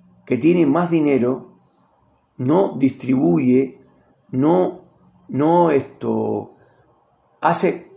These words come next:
o sea, hay mucha gente que, que por supuesto tiene, em, O N G y, y distribuye su dinero, ayuda a los más pobres, pero igual la O N G crea dividendos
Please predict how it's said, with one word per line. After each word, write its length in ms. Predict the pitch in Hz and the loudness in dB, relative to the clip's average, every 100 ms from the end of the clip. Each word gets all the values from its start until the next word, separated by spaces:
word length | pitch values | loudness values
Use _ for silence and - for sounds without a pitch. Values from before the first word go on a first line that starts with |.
| - - | -20 -12
o 80 | |
sea, 140 | - 131 | -2 0
hay 60 | |
mucha 240 | 147 170 151 | 2 0 0
gente 240 | 180 214 | 0 0
que, 300 | - 117 - - _ | 0 -2 -4 -16 _
que 100 | 139 | -2
por 140 | 135 | 0
supuesto 540 | 131 131 170 175 147 - - - | 0 0 0 2 -2 -4 -18 -2
tiene, 880 | 156 165 147 135 123 123 113 113 113 - _ _ _ _ _ _ _ | 0 2 2 2 0 0 -2 -4 -8 -20 _ _ _ _ _ _ _
em, 560 | 123 117 117 113 113 - | -4 -2 -2 -2 -4 0
O 280 | 165 175 175 | 4 6 4
N 180 | 165 | 2
G 580 | 151 180 185 190 185 - - - - | 0 2 4 2 0 -8 -20 -20 -10
y, 500 | 123 123 123 117 - - _ - | -6 -4 -4 -6 -10 -20 _ 0
y 180 | 131 | 0
distribuye 760 | 135 127 - 135 147 185 175 151 | 2 -2 0 0 2 2 4 2
su 180 | - 135 | 2 2
dinero, 560 | 127 139 180 185 170 - | 2 4 4 4 4 2
ayuda 420 | 123 160 180 139 | 2 4 4 4
a 40 | |
los 120 | 127 | 2
más 180 | 127 151 | 0 0
pobres, 640 | 175 175 170 156 151 - - _ _ _ _ _ _ _ _ _ - | 4 4 6 2 0 -6 -20 _ _ _ _ _ _ _ _ _ 0
pero 160 | 175 | 2
igual 400 | 202 202 247 247 | 4 4 6 6
la 180 | 185 170 | 6 6
O 140 | 196 | 6
N 140 | 214 202 | 4 4
G 500 | 196 196 185 185 - | 6 4 4 -4 -4
crea 280 | 170 196 175 | 2 4 4
dividendos 920 | 160 156 190 220 170 135 117 - | 4 4 6 6 4 2 -2 -10